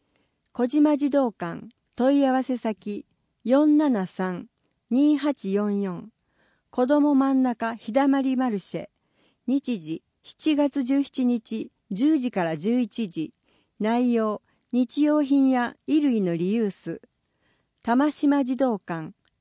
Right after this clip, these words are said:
問い合わせ先、五二六、三四零零、ゼロ一二三。わらべ歌で遊ぼう。日時、七月十六日、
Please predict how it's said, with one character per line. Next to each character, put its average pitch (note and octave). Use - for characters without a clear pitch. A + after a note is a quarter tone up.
問 C4
い C4+
合 B3+
わ B3+
せ B3+
先、 G#3
五 A#3+
二 C#4
六、 E3+
三 C#4+
四 B3+
零 G3
零、 F3+
ゼ C#4+
ロ G#3+
一 G#3
二 G#3
三。 G3
わ A3
ら D4
べ D#4+
歌 A#3
で E3+
遊 F#3
ぼ F#3
う。 -
日 B3
時、 E3
七 -
月 C#4+
十 C4
六 B3+
日、 A3+